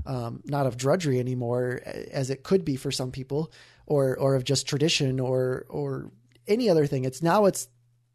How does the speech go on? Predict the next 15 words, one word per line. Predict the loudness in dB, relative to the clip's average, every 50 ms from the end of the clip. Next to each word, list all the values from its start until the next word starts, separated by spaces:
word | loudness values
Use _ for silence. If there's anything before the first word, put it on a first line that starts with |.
| _ -12
people | -10 -6 -6 -6 -4
can | 0 0
really | 2 4 4 2 2 0
own | 0 2 2 4 2
it | 2 0 -2
and | -4 -4 -2
choose | -2 0 2 2 2 2 0 -2 -4
to | -6 -4
do | -2 -2 -2
something | -2 -2 -4 -4 -4 -4 -6 -6
with | -6 -8 -8 -8
it. | -8 -8 -8
I | -8
mean, | -8 -8 -10
it's, | -10 -10 -12 -14 -14 -16